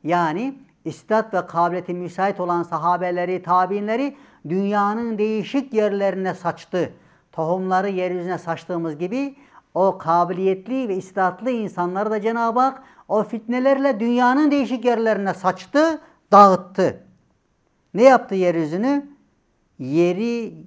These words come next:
yarı yeri gülistana çevirdi. O çöldeki, tabiri caizse, o çölleri hayatlandırdı. O suyla, o İslamiyet ışığıyla, o ubudiyet, o iman ışığıyla,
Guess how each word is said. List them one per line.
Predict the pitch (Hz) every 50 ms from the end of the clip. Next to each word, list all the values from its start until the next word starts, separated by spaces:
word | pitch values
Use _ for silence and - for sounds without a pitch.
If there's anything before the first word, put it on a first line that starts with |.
| - _
yarı | - 143 139 160 170 175 180 208
yeri | 240 226 190 175 165 160 170 214 220 180 151
gülistana | 156 156 156 160 123 - _ - 143 143 143 147 135
çevirdi. | 131 - 131 120 113 113 110 104 107 127 - - _ _ - -
O | - 208 214 208 196 190 175 185
çöldeki, | - - 180 190 190 185 175 175 175 170 175 - 180 185 180 175 170 175 - -
tabiri | 156 165 165 156 170 165
caizse, | 151 165 160 156 - - - 160 147 147 143 _ _ _ _ _ -
o | - 185 180
çölleri | 185 - - 185 185 180 175 175 180 190 226 254 262 262 254 _ _ _ _ _ _
hayatlandırdı. | - - 147 160 165 165 160 165 - 165 165 165 170 165 160 165 160 160 175 214 214 147 - - - _ _ _ _ _ _ -
O | - 180 170
suyla, | 175 - - 214 254 240 220 180 160 151 -
o | - 180
İslamiyet | 180 185 185 - - 190 185 185 185 214 247 254 254 - - -
ışığıyla, | - - - - 180 156 160 151 139 135 131 123 110 - - _ _ _ _ -
o | - 175 185 160 -
ubudiyet, | 185 175 190 202 196 175 208 208 196 190 220 240 247 240 247 - _ _ _ -
o | - 180 180
iman | 180 208 202 208 208 214 247 269 269 240 202 160 - -
ışığıyla, | 175 - - - 180 160 160 156 151 143 147 143 135 -